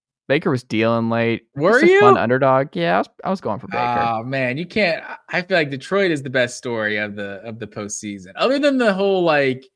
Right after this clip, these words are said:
Speaker 2: N F L being scripted and these, uh, <laughs> people showing their D V Rs weeks out that it says Ravens forty-niners Super Bowl and the, and the whole conspiracy with the color of the Super Bowl
Speaker 1: I like the
Speaker 2: logos
Speaker 1: colored
Speaker 2: and all that.
Speaker 1: logo. That, that cracks me up.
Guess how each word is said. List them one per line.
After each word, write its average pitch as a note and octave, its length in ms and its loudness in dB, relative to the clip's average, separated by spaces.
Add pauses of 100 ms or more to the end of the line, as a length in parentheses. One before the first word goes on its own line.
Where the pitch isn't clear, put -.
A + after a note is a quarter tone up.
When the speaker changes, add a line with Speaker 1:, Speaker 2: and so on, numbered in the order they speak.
(500)
Speaker 2:
N F3 120 -2
F E3 160 -2
L E3+ 180 2
being D#3 220 -2
scripted C#3+ 680 -2
and C3+ 140 -4
these, C3 300 -6
uh, B2+ 400 0 (360)
<laughs> - 380 -20
people F#3+ 200 4
showing G3 300 2
their E3+ 120 2
D E3 220 0
V E3 180 2
Rs F3 420 4
weeks D#3+ 340 0
out E3 380 0
that D3+ 140 -4
it C#3+ 100 -8
says D3 160 -4
Ravens D3 500 -2
forty-niners C#3+ 680 -4
Super E3+ 260 -8
Bowl A#2+ 300 -4
and B2 180 -6
the, B2 140 -14 (280)
and E3+ 220 -2
the E3 60 0
whole E3+ 240 2
conspiracy E3+ 720 0
with D3+ 160 -4
the D3+ 80 0
color D#3 800 0
of D3 180 -6
the C3+ 300 0
Super D#3 240 -6
Bowl C3+ 280 0
Speaker 1:
I C3+ 100 6
like D3 80 2
the C3+ 80 0
Speaker 2:
logos A#2+ 200 0
Speaker 1:
colored A#2+ 280 2
Speaker 2:
and A#2 80 -6
all G#2 80 -6
that. G#2+ 40 2
Speaker 1:
logo. F#2+ 340 -4
That, A#2+ 320 0
that B2 200 0
cracks G2+ 340 -2
me F#2 140 -8
up. D2 240 -4